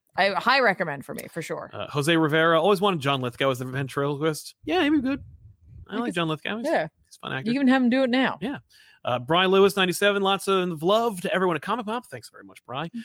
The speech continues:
Speaker 1: Thank you.
Speaker 2: Uh, "Been with the channel since the Daredevil Born Again episode, and all your content only gets better and better." Thank you very much. That's good to know. I appreciate it, man.
Speaker 1: That's
Speaker 2: We're
Speaker 1: very
Speaker 2: trying.
Speaker 1: nice to hear.
Speaker 2: You know, we're, we, we, we, we, I don't wanna stagnate,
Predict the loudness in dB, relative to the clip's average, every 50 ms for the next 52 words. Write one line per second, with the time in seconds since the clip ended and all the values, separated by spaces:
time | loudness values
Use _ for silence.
0 | -14 -16 -12 -6 -2 0 0 0 0 0 0 2 0 0 -2 -4 -8 -6 -4 -2
1 | -2 0 0 -2 -2 -4 -4 -6 -6 -6 -6 -6 -2 0 2 4 4 2 2 0
2 | 0 2 2 2 0 0 -2 -4 -6 -8 -8 -6 -4 -2 0 0 0 0 -2 -4
3 | -4 -2 -2 -2 -2 -2 -4 -6 -6 -8 -10 -8 -8 -8 -8 -6 -6 -6 -6 -4
4 | -4 -2 -2 -2 -2 -2 -2 -4 -4 -6 -8 -8 -4 -4 -4 -4 -4 -6 -6 -4
5 | -6 -4 -2 0 0 0 0 0 0 0 -2 -4 -6 -6 -6 -6 -8 -8 -10 -12
6 | -14 -14 -16 -8 -2 2 2 2 2 2 0 0 0 0 0 0 -2 -6 -8 -10
7 | -12 -12 -12 -14 -16 -18 _ _ _ _ _ -10 -6 -4 -4 -2 -2 -2 -2 -2
8 | -2 -4 -4 -4 -4 -4 -4 -4 -2 0 0 0 0 0 -2 0 2 2 4 4
9 | 4 4 2 0 0 0 0 0 0 -2 -4 -10 -18 -20 _